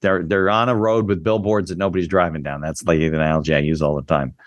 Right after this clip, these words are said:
And because you're right, it's not S E O,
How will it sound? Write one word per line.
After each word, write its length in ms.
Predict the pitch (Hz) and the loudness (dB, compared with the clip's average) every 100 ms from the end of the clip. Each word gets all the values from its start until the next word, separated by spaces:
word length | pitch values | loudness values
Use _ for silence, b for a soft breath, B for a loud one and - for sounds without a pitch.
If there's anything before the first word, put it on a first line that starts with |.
| B B B B | B B B B
And 260 | 92 85 85 | -4 0 0
because 380 | 95 - 98 98 | 0 0 0 2
you're 140 | 101 | 2
right, 200 | 143 98 | 2 0
it's 200 | 78 - | -4 -2
not 320 | 98 98 95 _ _ _ _ _ - | 0 2 -2 _ _ _ _ _ -2
S 220 | 98 - | 0 0
E 140 | 95 95 | 2 2
O, 460 | 90 90 90 90 | 2 2 2 -2